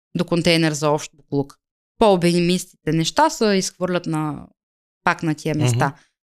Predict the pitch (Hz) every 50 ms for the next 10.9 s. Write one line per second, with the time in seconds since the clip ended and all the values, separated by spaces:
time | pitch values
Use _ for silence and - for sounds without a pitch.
0 | _ _ _ _ _ - 202 220 214 214 214 214 214 180 196 226 247 220 240 233
1 | - 214 214 208 202 196 196 196 190 185 175 175 175 170 160 143 185 180 175 175
2 | - - 196 202 226 - - 254 247 240 240 240 - - 196 190 196 196 - -
3 | 208 208 214 220 208 202 - - 175 165 170 - 190 196 202 233 240 - - 277
4 | 311 269 - _ _ _ _ - 180 180 180 175 170 170 - - 208 202 - -
5 | 208 - 190 170 - - 196 190 190 185 175 - 180 170 160 - - - 214 190
6 | 202 190 170 165 165 - - - 226 240 247 254 254 240 - 196 214 208 208 208
7 | 208 202 - 214 208 208 196 170 190 220 226 226 202 185 180 - - - 196 175
8 | 180 180 185 180 185 175 - - 160 151 151 156 151 143 160 165 196 220 277 302
9 | - - _ _ _ _ _ _ _ _ 208 196 196 190 185 175 170 202 202 196
10 | 185 165 170 185 185 185 185 190 180 151 156 165 185 208 240 262 277